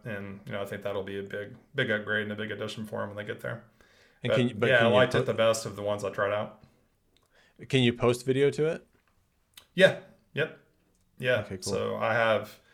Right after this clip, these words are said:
Speaker 1: I do my podcast every week, and I do promotional s-, snippets for those. Uh, Stephen was on my podcast previously, and I have all those hosted there on the, on the site. So
Speaker 2: Cool.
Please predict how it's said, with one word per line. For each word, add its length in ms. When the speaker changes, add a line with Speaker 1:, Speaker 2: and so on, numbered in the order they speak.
Speaker 1:
I 60
do 140
my 260
podcast 500
every 200
week, 260
and 80
I 40
do 160
promotional 500
s-, 300
snippets 480
for 140
those. 840
Uh, 160
Stephen 640
was 140
on 320
my 100
podcast 440
previously, 440
and 80
I 100
have 180
all 140
those 420
hosted 360
there 300
on 220
the, 160
on 160
the 40
site. 280
So 180
Speaker 2:
Cool. 220